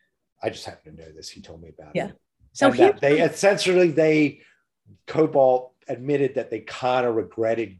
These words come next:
Speaker 1: giving him that rate, 'cause that should have been for, like, um, for something that moved a lot more, had, had a lot more money, you know what I
Speaker 2: My
Speaker 1: mean?
Speaker 2: fear,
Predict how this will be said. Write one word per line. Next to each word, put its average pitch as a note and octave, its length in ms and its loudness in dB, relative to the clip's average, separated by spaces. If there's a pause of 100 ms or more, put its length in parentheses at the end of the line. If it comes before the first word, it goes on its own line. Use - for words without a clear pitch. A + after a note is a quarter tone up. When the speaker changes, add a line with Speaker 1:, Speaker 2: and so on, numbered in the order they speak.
(120)
Speaker 1:
giving A2 600 -4 (400)
him D3 400 -2
that A2 260 -2
rate, A2 320 -4
'cause G2 180 -20
that A2+ 280 -2
should - 400 -2
have C3 180 0
been G#2 320 -6
for, E2+ 880 -12 (640)
like, E2 440 -14
um, A2+ 480 -14 (260)
for C3+ 140 -2
something C#3 340 -4
that A#2 300 -6
moved A#2+ 420 -4
a G2+ 40 -6
lot F#2 300 -8
more, E2 400 -14 (520)
had, C#3+ 360 -10
had D#3+ 200 0
a - 20 0
lot A#2+ 240 0
more A2 160 -6
money, F#2 420 -12 (200)
you F#2 100 -14
know E3 160 -16
what F#3+ 100 -2
I G3+ 40 -6
Speaker 2:
My B3+ 160 -2
Speaker 1:
mean? C#4+ 100 -6
Speaker 2:
fear, F#3 680 -4